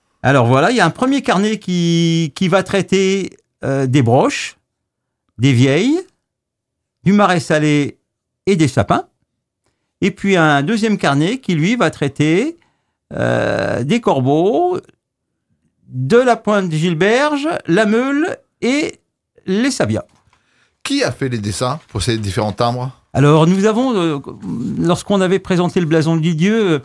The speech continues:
Speaker 1: j'avais expliqué qu'on a, on a eu la chance de rencontrer une,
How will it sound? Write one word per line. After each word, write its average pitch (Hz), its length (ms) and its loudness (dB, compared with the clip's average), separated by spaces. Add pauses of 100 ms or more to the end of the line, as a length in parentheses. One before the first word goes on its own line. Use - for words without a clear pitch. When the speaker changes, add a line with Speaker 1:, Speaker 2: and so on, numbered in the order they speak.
(320)
Speaker 1:
j'avais 143 240 0
expliqué 180 440 0
qu'on 165 200 2
a, 151 240 2
on 156 60 2
a 156 80 2
eu 202 80 0
la 185 100 2
chance 202 340 0
de 151 120 -4
rencontrer 170 640 0
une, 139 380 4